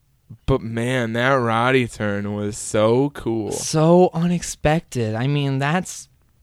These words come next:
Speaker 2: the only thing that approaches a guy like Roddy is Gargano. You know, in terms of, like, the never turn heel, good guy. That Johnny, uh, fucking Roddy Strong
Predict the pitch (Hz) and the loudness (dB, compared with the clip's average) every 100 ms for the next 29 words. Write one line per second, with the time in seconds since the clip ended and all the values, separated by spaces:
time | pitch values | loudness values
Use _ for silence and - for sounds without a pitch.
0 | _ 156 143 147 147 160 175 175 - 175 | _ -10 -6 -4 -2 -2 -2 -2 -4 -4
1 | 170 160 151 - 135 135 - 127 120 104 | 0 0 -2 -2 -2 -2 -2 -4 -6 -4
2 | 113 113 113 110 104 113 107 110 107 101 | -4 -2 -2 -4 -4 -4 -4 -4 -4 -6
3 | 101 101 - - _ 110 104 107 95 87 | -6 -8 -10 -12 _ -6 -6 -8 -10 -12
4 | 80 104 - _ _ _ _ 143 123 110 | -14 -18 -20 _ _ _ _ -6 -2 -2
5 | 101 107 147 147 175 208 202 220 196 - | -6 -6 -6 -4 -2 0 0 0 0 0
6 | 202 170 160 - _ _ 170 180 170 160 | -2 -2 -6 -14 _ _ -2 2 2 2
7 | 151 151 160 151 139 160 160 151 - - | -4 -4 -6 -6 -6 -4 -2 -4 -8 -20
8 | _ - 226 240 254 349 381 370 349 - | _ -4 -2 0 0 6 4 4 -6 -4
9 | 415 466 415 294 320 339 339 381 392 381 | 0 0 0 -4 -2 -4 0 2 2 2
10 | 349 349 359 415 - - 392 403 381 | 6 8 8 6 4 2 4 6 4